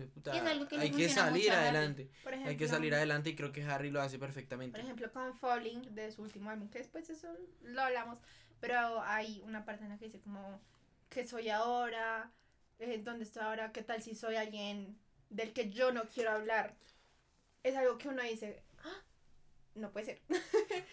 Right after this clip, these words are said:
Speaker 2: Bueno,
Speaker 3: Es
Speaker 2: y hay
Speaker 3: verdad, o sea, realmente, ¿quién soy? O sea, ¿qué tal si me vuelvo alguien de quien no quiero hablar, de quien no quiero saber nada, de
Speaker 2: de
Speaker 3: mí
Speaker 2: quien no quiero
Speaker 3: mismo?
Speaker 2: mostrar.
Speaker 3: Y,
Speaker 1: Claro.
Speaker 3: y pues claro, uno se siente identificado y dijo, uno dice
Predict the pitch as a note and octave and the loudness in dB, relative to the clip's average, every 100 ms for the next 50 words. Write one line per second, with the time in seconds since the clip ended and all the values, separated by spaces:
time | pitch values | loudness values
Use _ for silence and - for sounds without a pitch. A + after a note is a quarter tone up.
0 | - A3 C4+ C#4 A3+ C4+ B3 D#4+ B3+ G3 | -10 0 6 6 8 6 8 6 6 2
1 | - G3+ G3+ A3 G#3 G3 F3 G#3+ G#3 G#3+ | -6 -8 -4 0 2 0 -2 -2 -2 -4
2 | G#3 G#3 G#3 G3+ G#3 G#3+ - - _ - | -8 -6 -4 -4 -6 -12 -20 -20 _ -20
3 | - C4+ B3 A3+ A3 C#4+ B3+ G3 A3 G#3+ | -10 -4 -4 -4 -4 -2 -2 -4 -6 -8
4 | A3+ A3 G#3+ G#3+ A#3 G#3+ G3 F#3+ G3 F#3+ | -4 -4 -4 -4 -4 -4 -4 -6 -8 -10
5 | A3+ A3 G#3 G3 G3+ F#3+ F#3 G3 G#3 G#3 | -8 -6 -8 -8 -6 -4 -2 -2 -2 -6
6 | - G#3+ G3+ G3 G3+ F#3+ G#3 G#3 G3+ F#3 | -10 -10 -10 -10 -12 -10 -6 -6 -6 -8
7 | F3+ - G3+ A3+ B3 B3 C#4+ A#3 A3+ A#3 | -10 -8 -6 -4 -2 0 0 0 0 0
8 | A#3+ - G#3 G3 - - - _ _ _ | -4 -4 -2 -4 -6 -20 -20 _ _ _
9 | - - D#3+ D3+ C#3 C3+ C4 B3+ A#3+ D4 | -18 0 2 4 2 -2 -2 -2 0 2
10 | D#4 B3 G#3+ A#3+ A#3 G#3+ G3+ G#3 G#3+ G3+ | 2 0 -6 -8 -8 -10 -12 -14 -12 -12
11 | G3 - G3+ A3 G3 F#3 | -14 -16 -12 -10 -8 -12